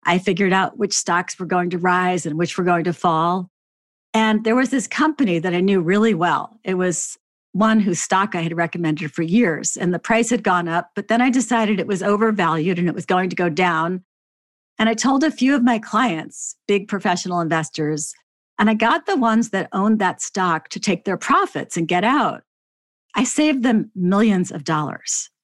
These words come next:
by getting them out on time. You know what they did? They sent me flowers. I know they meant well, but really? I would rather have gotten more money in commissions than receive a big bunch of flowers.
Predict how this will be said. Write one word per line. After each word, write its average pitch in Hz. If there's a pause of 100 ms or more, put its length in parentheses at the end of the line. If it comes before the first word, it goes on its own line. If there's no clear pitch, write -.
(100)
by 170
getting 185
them 165
out 165
on 151
time. 160 (560)
You 247
know 240
what 247
they 202
did? 190 (920)
They 214
sent 208
me 190
flowers. 180 (1000)
I 202
know 220
they 240
meant 214
well, 165
but 165
really? 220 (1080)
I 240
would 285
rather 277
have 233
gotten 220
more 214
money 220
in 180
commissions 170
than 165
receive 160
a 151
big 175
bunch 160
of -
flowers. 165